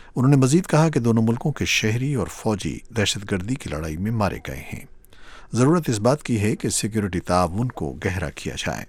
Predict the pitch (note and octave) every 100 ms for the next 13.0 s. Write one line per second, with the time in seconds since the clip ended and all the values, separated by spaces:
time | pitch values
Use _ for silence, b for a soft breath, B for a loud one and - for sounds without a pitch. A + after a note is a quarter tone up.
0 | - - - B B B B B2+ D3 F#3
1 | C#3 A2 G2+ A#2+ F#2+ D2+ F#2+ G#2 G2 G2
2 | D#3+ C#3 E2+ D#2 F2+ G#2+ D3 A#2 E2 -
3 | G#2+ - E2+ D#2 - G2+ - - C#2+ F#2+
4 | F2+ C#2+ - F2+ - G#2 F#2+ - - -
5 | - - - B B B B B B -
6 | C#3+ D3 C#3 B2 - C3+ A#2+ - G#2 C3+
7 | G3+ F3 - F#2+ F2 G2 B2+ E2 - -
8 | - G2+ G2 A2 A2 F2 D2 - - A#2+
9 | F#2+ D2+ - D#2+ - A2 G2+ - - D2
10 | G2 C#2+ B1+ - - - - - b b
11 | b - A2+ - A#2 G#2 G#2+ A2+ G2 E3+
12 | - G2 E2 E2 E2+ - - E2+ -